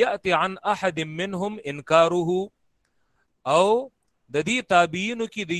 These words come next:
یو نه هم د دې انکار هغه نه دی راغلی. مطلب یو چا هم انکار نه دی کړی. ولا عن احد من الائمة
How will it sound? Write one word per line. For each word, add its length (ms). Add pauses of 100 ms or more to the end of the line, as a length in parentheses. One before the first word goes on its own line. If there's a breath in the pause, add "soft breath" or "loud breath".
(100)
یو 160
نه 180
هم 140
د 160
دې 100 (140)
انکار 560
هغه 260
نه 60
دی 240
راغلی. 360 (440)
مطلب 320
یو 120 (140)
چا 160
هم 160
انکار 400
نه 100
دی 160
کړی. 240 (640)
ولا 400
عن 180 (160)
احد 260 (200)
من 160
الائمة 760